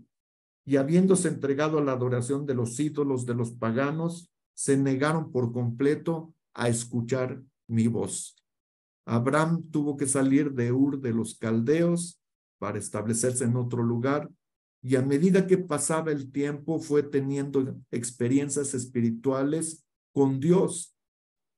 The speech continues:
De hecho, Dios hizo un convenio con él, y ese convenio nosotros le llamamos el convenio abrámico.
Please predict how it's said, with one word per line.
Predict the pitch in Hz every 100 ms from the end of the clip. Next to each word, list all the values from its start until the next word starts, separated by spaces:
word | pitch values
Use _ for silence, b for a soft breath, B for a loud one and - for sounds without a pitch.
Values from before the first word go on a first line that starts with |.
| -
De | 151 180
hecho, | 190 196 190 160
Dios | 151 151 160 170 - - -
hizo | 156 -
un | 170 170
convenio | 175 143 131 131 156 170 151 120
con | 120 117
él, | 131 151 175 175 - _ _ _ _ -
y | 127 131
ese | 143 151 139
convenio | 135 127 139 147
nosotros | 143 123 139 135 131
le | 117
llamamos | 117 127 131 123
el | 113
convenio | - 113 113 120 123
abrámico. | 117 131 139 147 139 - 147 -